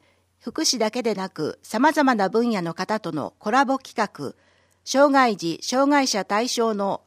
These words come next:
余暇支援イベント、月一イベントの様子など、毎週金曜日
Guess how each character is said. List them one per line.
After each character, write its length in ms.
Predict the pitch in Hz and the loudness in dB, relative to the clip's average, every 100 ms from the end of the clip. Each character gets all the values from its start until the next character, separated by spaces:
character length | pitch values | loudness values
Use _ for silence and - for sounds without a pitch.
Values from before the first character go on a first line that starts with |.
| - | -10
余 140 | 190 - | -6 -2
暇 120 | 285 | 0
支 180 | - 269 | 0 0
援 280 | 262 247 - | 0 0 -4
イ 100 | 233 | -2
ベ 160 | 208 | -2
ン 80 | 170 | -2
ト、 280 | - 151 - _ _ _ - | -6 -8 -8 _ _ _ -14
月 320 | - 214 302 | -10 -2 -2
一 280 | 294 294 277 | 0 -2 -2
イ 40 | |
ベ 180 | 240 247 | 0 0
ン 60 | 226 | -2
ト 140 | 180 | -6
の 100 | 160 | -4
様 200 | 156 226 | -2 -2
子 140 | 226 | -2
な 160 | 220 208 | -4 -2
ど、 220 | 151 - _ _ _ _ - | -2 -6 _ _ _ _ -2
毎 240 | 226 277 | 0 2
週 260 | - 254 247 | 0 -2 -2
金 260 | 226 294 | 0 4
曜 220 | 294 269 | 4 4
日 260 | 196 151 - | 0 -4 -8